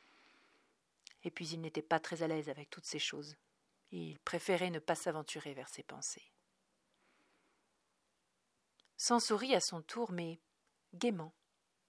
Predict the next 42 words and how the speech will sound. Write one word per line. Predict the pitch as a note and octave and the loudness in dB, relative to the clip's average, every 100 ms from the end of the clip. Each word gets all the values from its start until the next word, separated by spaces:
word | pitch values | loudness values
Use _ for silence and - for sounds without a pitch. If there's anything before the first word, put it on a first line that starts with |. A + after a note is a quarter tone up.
| _ _ - - - - - - | _ _ -20 -16 -10 -10 -10 0
La | F#3 | 2
compassion | - A#3 A#3 D4+ | 6 6 6 4
de | C4 | 2
son | F#3+ G#3 | 2 2
ami | G3+ A3 C4 A3+ | 4 4 2 2
l'émouvait, | F3+ A#3+ A3 F#3 F3+ F#3 | 4 4 2 0 0 2
et | |
surtout, | - - - - D#4+ - _ _ _ _ _ - _ _ | 2 2 -2 -2 -4 -4 _ _ _ _ _ -20 _ _
il | G#3+ G3+ | -4 0
n'était | G3+ G3 C#4 | 0 4 2
pas | C#4 D3 | 2 -4
fou. | - F#3+ - _ _ _ _ _ | -8 -14 -18 _ _ _ _ _
Il | A#3 | 0
ne | A#3+ | 2
s'était | - B3+ A#3+ | 4 4 4
pas | - | 6
perdu. | D4+ G3 F3 F3+ F#3 - - - - _ - | 6 4 0 -2 -6 -12 -20 -20 -20 _ -8
Et | F3 | -6
s'il | - C4 | -2 0
était | G3 F3+ E3 | 0 0 -2
là, | F3+ F#3 _ _ | -2 -4 _ _
à | - | -6
cette | - F3+ A3 | -2 2 8
heure | A3 F3 | 8 6
et | E3+ | 0
en | E3+ | -2
ce | - F3+ | 0 0
lieu, | F3+ G#3+ F#3+ - - | 4 2 2 -8 -10
c'est | - A#3 | 0 2
qu'il | C4 | 10
avait | B3 C4+ | 10 10
quelque | C4 D4 C4 A#3 | 10 8 8 4
chose | - B3+ | 4 4
à | F#3+ | 4
dire | F#3 C4 G3+ | 4 4 4
et | |
que | - | 4
cette | G#3 - A3+ | 4 4 4
chose | - C#4 G#3+ - - _ _ _ _ _ - | 4 4 2 0 -10 _ _ _ _ _ -8
était | F3 G3+ | -2 0
porteuse | - C#3+ - F#3 | 0 0 -2 -6
d'espoir. | D3+ C#3+ - C#3+ C#3+ - - | -4 -6 -6 -8 -8 -14 -20